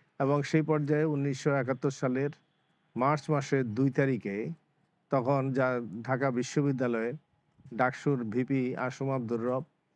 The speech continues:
সে-, ছাত্র সমাজের পক্ষ থেকে পূর্ব বাংলাদেশের কল্পিত একটি পতাকা, যেটা তারা, সেই পতাকাটার একটা নকশা তৈরি হয়েছিল, সেই পতাকা উত্তোলন করে।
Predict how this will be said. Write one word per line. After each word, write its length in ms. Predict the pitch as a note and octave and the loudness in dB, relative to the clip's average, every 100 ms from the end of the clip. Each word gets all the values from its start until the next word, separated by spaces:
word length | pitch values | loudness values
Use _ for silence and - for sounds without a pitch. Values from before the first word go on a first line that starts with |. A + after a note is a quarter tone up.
| _ _ _ _ | _ _ _ _
সে-, 420 | - C3+ D#3 C3 | -2 0 0 -2
ছাত্র 340 | - D3+ C3+ | 0 -2 0
সমাজের 400 | C3 C#3+ C#3+ C#3+ | 0 2 2 0
পক্ষ 360 | C3+ B2+ - D#3+ | 0 -2 0 -2
থেকে 440 | D3 A#2 G#2 C3 F3+ _ _ _ _ | 0 -2 0 -2 -4 _ _ _ _
পূর্ব 220 | C#3+ D3 C#3 | 0 2 2
বাংলাদেশের 720 | C3 C3+ C3+ C3+ D#3 E3 A#2+ - _ _ _ - | 2 2 2 2 0 2 0 -2 _ _ _ 0
কল্পিত 480 | E3+ D#3+ D3+ C3+ | 2 4 2 2
একটি 240 | C#3+ B2+ C3 | 0 0 -2
পতাকা, 540 | B2+ A#2+ G#2+ F#2+ F#2 - - | 0 0 -2 -2 -6 -8 -6
যেটা 200 | C3 B2+ | -2 -2
তারা, 380 | B2+ B2+ B2 G#2+ - | 0 0 -2 -6 -8
সেই 220 | C#3+ C3+ | -2 -2
পতাকাটার 680 | B2+ A#2+ A#2+ A#2+ B2+ C3 A#2+ | -2 -2 -2 -2 -2 -4 -4
একটা 220 | A#2+ B2 | -6 -6
নকশা 400 | A2+ A2+ - C3 | -4 -6 -6 -6
তৈরি 260 | C3 A#2 A#2 | -2 -4 -2
হয়েছিল, 440 | A#2+ A#2+ C#3 F3 - _ _ _ _ | -4 -4 -4 -4 -8 _ _ _ _
সেই 240 | - F3+ F3 | -2 0 2
পতাকা 380 | D#3+ C#3 B2+ | 0 -2 -2
উত্তোলন 440 | A#2+ - A2+ G#2 G2 | -2 -4 -6 -4 -6
করে। 260 | F#2+ F#2 | -8 -10